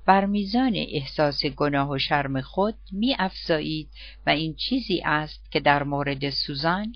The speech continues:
اتفاق افتاد. وقتی سرانجام خشم خود را لمس کردم، کوشیدم که پدرم را به طور کامل از زندگیم دور کنم. سه سال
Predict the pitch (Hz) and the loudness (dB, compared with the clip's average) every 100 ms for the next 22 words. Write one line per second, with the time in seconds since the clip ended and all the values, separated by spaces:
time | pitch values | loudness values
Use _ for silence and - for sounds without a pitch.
0 | - 151 - 139 143 135 135 - 147 139 | -8 -8 -6 0 0 0 -4 2 2 2
1 | - - - - - - - - - - | -8 -20 -20 -20 -20 -20 -20 -20 -20 -20
2 | - - - 262 - 262 262 - 190 160 | -18 -18 -4 -2 0 -4 -2 2 4 4
3 | 151 143 185 190 190 190 - - - 151 | 2 2 2 2 0 -6 -12 -2 2 4
4 | - 151 - 214 160 143 143 143 139 - | 2 -6 -2 2 4 4 4 4 2 -4
5 | - 151 143 160 165 - 139 - 196 160 | 0 2 2 0 -2 -8 -4 -2 2 2
6 | 147 151 - - - - 180 - 190 214 | 2 -4 -14 -18 -16 -4 -2 2 4 6
7 | 175 147 147 139 143 143 147 143 127 160 | 4 2 0 0 0 0 0 0 0 0
8 | 147 175 214 - 151 143 151 143 147 170 | 0 0 -2 -2 -4 -2 -4 -2 -2 0
9 | 185 175 165 160 135 - 135 131 - - | 0 0 -2 -4 -4 -2 0 -2 -8 -16
10 | - - - - - - - - - 247 | -20 -20 -18 -16 -16 -18 -18 -6 -4 -2
11 | - 156 147 | 4 6 6